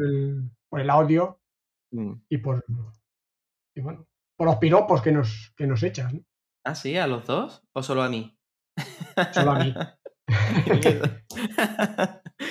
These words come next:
Speaker 2: Ya, pues, oye, tenemos todos los audios cubiertos, ¿no? Em,
Speaker 1: Sí.
Speaker 2: no sé si, eh, o sea, me ha encantado esta experiencia, mm,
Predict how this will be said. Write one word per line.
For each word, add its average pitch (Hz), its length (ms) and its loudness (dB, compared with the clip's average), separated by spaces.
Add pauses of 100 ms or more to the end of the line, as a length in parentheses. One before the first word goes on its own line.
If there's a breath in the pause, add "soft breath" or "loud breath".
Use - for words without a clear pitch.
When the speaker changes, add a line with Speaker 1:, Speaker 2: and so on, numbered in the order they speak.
(300 loud breath)
Speaker 2:
Ya, 165 280 0
pues, 131 240 4
oye, 160 260 2
tenemos 139 320 0
todos 160 160 2
los 160 120 0
audios 156 340 2
cubiertos, 151 500 2
¿no? 175 260 2 (380 loud breath)
Em, 123 460 0
Speaker 1:
Sí. 151 360 4 (160)
Speaker 2:
no 135 120 -6
sé 165 160 -4
si, 165 280 0 (460 soft breath)
eh, 127 160 0
o 120 180 -2
sea, 113 400 0
me 131 80 0
ha 143 40 0
encantado 135 380 -2
esta 127 160 -2
experiencia, 143 720 -2
mm, 120 300 -8